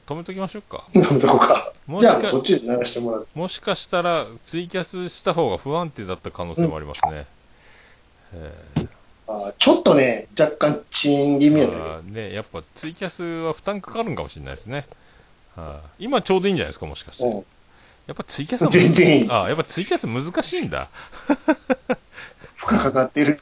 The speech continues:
Speaker 1: あー、負荷かかってるんですね。
Speaker 2: いやな、やっぱり。
Speaker 1: はい。
Speaker 2: 全然。
Speaker 1: はい。じゃあ行きましょうか。
Speaker 2: こっちで配信したのかな？
Speaker 1: <laughs>
Speaker 2: はい。
Speaker 1: そっち行けるならね、行ったらいいんじゃないですか。
Speaker 2: 来てます、来てますって。来てますけど、多分。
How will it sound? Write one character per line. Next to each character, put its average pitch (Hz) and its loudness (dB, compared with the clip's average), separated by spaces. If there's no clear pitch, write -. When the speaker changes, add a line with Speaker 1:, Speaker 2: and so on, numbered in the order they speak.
Speaker 1:
あ 73 -8
ー、 - -20
負 - -8
荷 117 -4
か - -20
か - -6
っ - 0
て - -
る 160 2
ん 147 6
で 127 4
す - -2
ね。 113 -4
Speaker 2:
い 123 0
や 156 4
な、 185 6
や 151 6
っ 117 -8
ぱ 113 -6
り。 107 -8
Speaker 1:
は - -10
い。 107 -12
Speaker 2:
全 170 4
然。 156 6
Speaker 1:
は 73 -12
い。 80 -20
じ 87 -14
ゃ - -10
あ 78 -10
行 80 -16
き 110 -12
ま 104 -4
し 87 -4
ょ - -2
う - 0
か。 - 4
Speaker 2:
こ 139 2
っ 139 4
ち - -
で - -
配 - -2
信 135 0
し - -8
た 127 -2
の 123 -4
か - -12
な？ 175 -2
Speaker 1:
<laughs> - -8
Speaker 2:
は 160 -4
い。 117 -10
Speaker 1:
そ 196 -2
っ 190 -4
ち 202 -10
行 185 -12
け 196 -6
る 185 -4
な 135 -2
ら 80 -4
ね、 90 -8
行 78 -12
っ - -20
た - -12
ら 73 -12
い 67 -12
い - -16
ん 67 -18
じ 73 -20
ゃ - -20
な - -16
い - -20
で - -20
す - -20
か。 76 -14
Speaker 2:
来 - -4
て 156 4
ま 120 6
す、 - -4
来 - -8
て 131 0
ま 101 -6
す - -12
っ - -20
て。 - -18
来 - -18
て 233 8
ま 220 8
す 214 2
け 151 2
ど、 120 -4
多 151 2
分。 113 -6